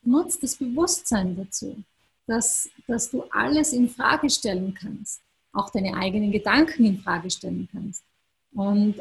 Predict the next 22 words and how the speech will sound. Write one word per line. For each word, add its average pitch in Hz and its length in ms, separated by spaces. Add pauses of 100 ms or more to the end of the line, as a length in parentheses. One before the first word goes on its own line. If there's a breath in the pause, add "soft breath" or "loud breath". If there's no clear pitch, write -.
einfach 277 340
beobachtest - 840
und 214 120
schaust, - 540
weil 202 340 (3750)
die 220 100
Wissenschaft 269 460
macht 226 160
ja 294 100
auch 294 60
nichts 302 160
anderes. 156 340
Die 196 80
Wissenschaft 233 560
prüft 254 240
Annahmen. 196 560 (2250 loud breath)
Prüfe 285 460
deine 240 280
Annahmen, 180 560
die 185 120
du 175 120
hast. 160 280